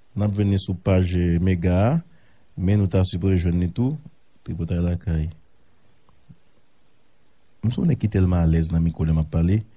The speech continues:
Il y a des bagages, il m'a dit. Et moi, je dis là, Tripotaille la Caille toujours à faire des buzz, toujours à faire des zins.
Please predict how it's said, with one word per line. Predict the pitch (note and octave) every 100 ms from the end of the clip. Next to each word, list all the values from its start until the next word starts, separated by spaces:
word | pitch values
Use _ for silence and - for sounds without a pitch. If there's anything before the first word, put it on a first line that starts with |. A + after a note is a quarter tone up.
| - - - -
Il | E2
y |
a |
des | F#2
bagages, | G2 F#2+ E2+
il | E2
m'a | D#2+ D#2+
dit. | D#2 F#2+ F2+ - - - - - - - - - - - - - - - - - - - -
Et | F2
moi, | F2+ F#2+ F2+
je |
dis | D2+ F2
là, | D#2+ C#2 B1 - - - - - -
Tripotaille | A2 A#2+ C#3 C#3+
la | C3+
Caille | B2+ A2
toujours | G#2 F#2+ D#2+ F2+
à |
faire | E2+ - D#2
des | D#2
buzz, | C#2 E2+ E2
toujours | E2 D#2
à | D#2
faire | - D2+
des | D2+
zins. | C#2+ D#2